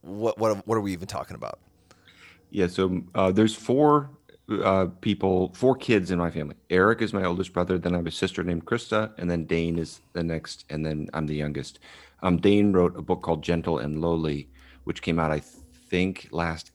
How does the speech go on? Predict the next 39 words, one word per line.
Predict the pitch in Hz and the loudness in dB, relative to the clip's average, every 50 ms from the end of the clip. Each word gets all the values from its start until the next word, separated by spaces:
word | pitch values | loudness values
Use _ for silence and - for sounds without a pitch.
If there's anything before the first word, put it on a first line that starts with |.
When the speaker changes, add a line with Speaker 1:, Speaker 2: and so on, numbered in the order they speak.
| _ - | _ -10
Speaker 2:
April, | 85 90 82 82 _ - 82 80 78 - - | -6 -6 -6 -6 _ -8 -8 -6 -6 -6 -8
April | 82 - - 85 80 | -8 -4 -2 -4 -2
of | 78 | -2
two | 82 78 | -2 -2
thousand | 78 78 - - 76 - | -2 -2 -4 -6 -10 -10
twenty, | - 82 82 80 80 80 80 80 | -6 -6 -4 -4 -2 -4 -6 -8
sometime | - - 87 80 78 78 78 | -8 -8 -6 -4 -4 -4 -4
in | 76 | -4
there. | 78 80 76 76 76 82 _ _ _ _ _ _ _ _ _ _ _ _ _ _ - - | -4 -4 -4 -6 -6 -8 _ _ _ _ _ _ _ _ _ _ _ _ _ _ -4 -2
Um, | 82 80 78 78 76 76 73 73 73 71 73 - - _ - | 0 2 2 2 0 0 -2 -2 -4 -4 -6 -10 -14 _ -4
and | 80 82 78 | -2 -2 0
it's, | 76 73 71 - - - _ _ _ _ - | -2 -4 -6 -8 -18 -20 _ _ _ _ -8
it's | 90 - - | -8 -2 2
an | 87 80 | 2 2
amazing | 78 78 80 80 85 90 92 90 80 85 78 73 | 4 4 2 2 2 2 2 2 0 0 -2 -4
book. | 69 71 71 71 - - - - - _ - | -2 -4 -4 -4 -6 -10 -18 -20 -20 _ -14
Um, | 71 73 71 71 - | -10 -8 -8 -4 2
I | - 101 | 2 4
really | 127 160 214 208 143 | 4 6 4 4 4
don't | 104 98 90 90 | 4 4 4 6
have, | 87 82 78 - - - _ - - - - - - - _ - | 4 2 0 -2 -10 -20 _ -20 -20 -20 -20 -20 -20 -14 _ 2
the | 104 | 4
only | 131 160 165 | 4 4 4
thing | 135 117 90 | 2 0 2
I | 87 90 | 2 2
would | 90 85 80 | 2 0 -2
just | - - 87 - | -4 -6 -6 -4
say | - 85 87 | -2 0 2
about | 90 85 85 82 80 | 2 4 2 2 2
it | 80 80 | 2 0
is | 80 - | -2 -2
just, | - 80 76 - - - _ _ _ _ _ - | -4 -4 -6 -6 -8 -14 _ _ _ _ _ -6
uh, | - 85 80 78 76 73 71 71 - - - - | -4 -2 -2 0 -2 -2 -4 -6 -10 -16 -20 -12
how | - - 95 | -4 -2 0
much | 87 80 - 78 | 0 0 0 0
I | 80 92 | 0 0
like | 92 78 73 71 - | 0 0 -2 -4 -8
the | - | -6
book. | 69 80 73 - - | -4 -4 -4 -4 -6